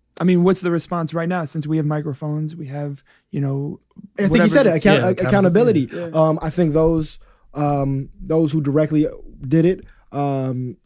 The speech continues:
Speaker 2: have l-, little, are, are, are not really, uh, prepared to be fully accountable.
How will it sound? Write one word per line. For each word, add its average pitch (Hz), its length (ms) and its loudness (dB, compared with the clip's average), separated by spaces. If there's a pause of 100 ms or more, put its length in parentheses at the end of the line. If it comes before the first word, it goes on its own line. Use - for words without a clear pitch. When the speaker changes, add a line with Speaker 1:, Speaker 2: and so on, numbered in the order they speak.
(540)
Speaker 2:
have 139 340 -2
l-, 143 160 -2 (380)
little, 156 720 2 (840)
are, 160 160 2
are, 143 240 0
are 160 100 0
not 160 340 0
really, 151 420 2
uh, 143 220 -6
prepared 165 460 -2
to 160 80 -4
be 160 80 -4
fully 165 240 -6
accountable. 180 460 -8